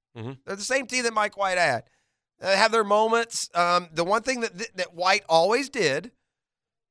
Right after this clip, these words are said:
Speaker 2: that Golden hasn't done yet and hopefully can do, he would always get a top fiver. He'd, he'd upset somebody every year. It'd be Auburn or
Speaker 1: Mm-hmm.
Speaker 2: Kentucky or,
Speaker 1: Mm-hmm.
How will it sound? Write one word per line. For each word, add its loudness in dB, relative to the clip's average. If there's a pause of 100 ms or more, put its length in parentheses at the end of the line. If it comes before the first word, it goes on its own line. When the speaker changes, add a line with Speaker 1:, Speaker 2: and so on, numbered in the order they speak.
(140)
Speaker 2:
that 0
Golden 2
hasn't -4
done 0
yet -2
and -6
hopefully -2
can -6
do, -4
he 0
would -8
always 2
get -4
a -12
top -4
fiver. -8
He'd, -14
he'd -4
upset -2
somebody -2
every -4
year. -6
It'd -6
be -12
Auburn -6
or -16
Speaker 1:
Mm-hmm. -20
Speaker 2:
Kentucky -10
or, -12
Speaker 1:
Mm-hmm. -12